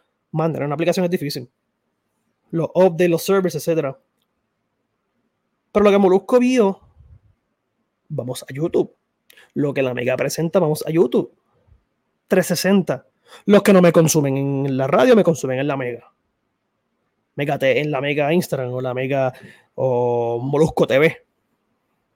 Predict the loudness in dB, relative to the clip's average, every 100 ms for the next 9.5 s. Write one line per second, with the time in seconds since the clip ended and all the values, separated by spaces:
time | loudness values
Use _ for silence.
0 | _ _ _ _ _ _ _ _ _ _
1 | _ _ -14 -2 4 4 4 2 4 4
2 | 4 2 2 2 2 2 4 4 4 4
3 | 4 6 4 2 2 2 2 2 2 0
4 | _ _ -8 -6 -4 -4 -2 0 2 2
5 | 2 -2 -8 _ _ _ _ _ _ _
6 | _ _ -20 -20 _ -6 2 4 4 0
7 | 0 0 0 2 2 2 -2 -2 0 2
8 | 4 2 2 0 2 0 2 2 2 0
9 | 2 2 2 -2